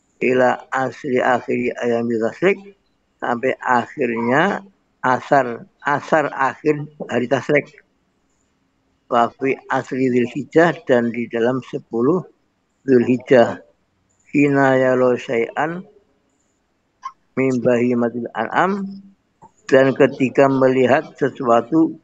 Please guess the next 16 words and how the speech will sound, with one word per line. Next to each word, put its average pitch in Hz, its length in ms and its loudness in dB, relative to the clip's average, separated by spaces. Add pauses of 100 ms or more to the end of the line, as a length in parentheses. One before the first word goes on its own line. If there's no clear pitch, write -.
(760)
pada 135 400 0
binatang 131 480 -2
yang 127 160 -4
akan 127 200 -4
disembelih, 123 420 -2 (1080)
au 107 320 0
yasma'a 120 1120 -2
sautaha, 117 760 -2
atau 131 320 -4
mendengar 123 760 -2 (600)
suaranya 131 840 0 (480)
binatang 123 800 2
korban 120 480 2
tadi. 104 200 -8 (960)
Baca, 110 360 0 (120)
baca 113 320 2